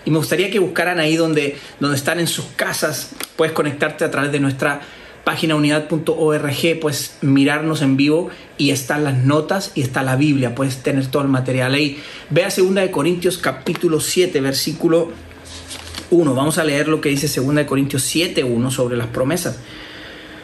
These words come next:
Dice así: "Queridos amigos, dado que tenemos estas promesas, limpiémonos de todo lo que pueda contaminar nuestro cuerpo o espíritu,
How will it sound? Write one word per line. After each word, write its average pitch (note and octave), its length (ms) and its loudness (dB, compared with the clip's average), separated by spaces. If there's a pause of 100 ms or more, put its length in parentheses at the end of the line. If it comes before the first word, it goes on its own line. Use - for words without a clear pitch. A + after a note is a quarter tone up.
(280)
Dice D#3 200 2
así: F3 220 2
"Queridos B3 440 2
amigos, C#3+ 640 2 (600)
dado A#3 460 2
que A#3+ 100 0
tenemos E3+ 640 2
estas A3+ 340 -2
promesas, B2+ 720 -2 (540)
limpiémonos G3+ 680 2
de - 100 0
todo G3+ 420 2
lo F#3+ 120 2
que D#3 120 0
pueda D#3+ 260 0
contaminar C3+ 800 2
nuestro B2 480 0
cuerpo A3 500 0 (280)
o B2+ 160 2
espíritu, B2 540 0